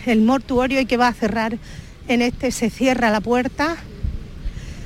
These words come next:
de ese maletero y se dirige ahora hasta la Hermandad de San Benito, rodeados de compañeros de cámaras de televisión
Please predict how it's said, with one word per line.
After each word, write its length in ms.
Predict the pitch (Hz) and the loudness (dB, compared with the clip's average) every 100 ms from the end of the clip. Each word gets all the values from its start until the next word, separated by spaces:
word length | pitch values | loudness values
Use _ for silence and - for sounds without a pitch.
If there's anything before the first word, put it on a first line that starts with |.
| - - | -8 -2
de 160 | 226 | 2
ese 160 | 240 262 | 2 2
maletero 720 | 226 214 208 233 220 247 320 - - - - - - - - - | 2 2 2 2 4 4 2 -2 -6 -6 -4 -2 -2 -4 -6 0
y 100 | 247 | 4
se 140 | 262 | 4
dirige 340 | 233 233 269 277 | 4 4 2 4
ahora 500 | 240 240 254 269 285 - - - - - - - | 4 4 4 2 0 -4 -10 -8 -10 -10 -12 -2
hasta 340 | 254 262 262 | 0 0 2
la 100 | 233 | 2
Hermandad 420 | 226 226 226 226 214 | 4 2 4 4 4
de 100 | 208 | 2
San 220 | - 208 | 2 2
Benito, 540 | 208 240 254 302 349 - - - - - - - - - - - - - - - - - | 4 4 4 2 2 -2 -8 -10 -8 -10 -10 -14 -14 -12 -12 -14 -14 -10 -10 -12 -12 0
rodeados 460 | 214 202 208 214 190 | 2 4 4 4 2
de 300 | 202 190 190 | 2 0 2
compañeros 760 | 208 208 196 226 262 262 247 - - | 2 4 4 6 6 6 4 2 0
de 140 | 208 208 | -2 0
cámaras 440 | 247 226 214 170 | 2 4 4 2
de 200 | 214 208 | 2 2
televisión 920 | 208 220 196 190 277 254 285 302 311 | 2 2 2 0 4 4 6 4 2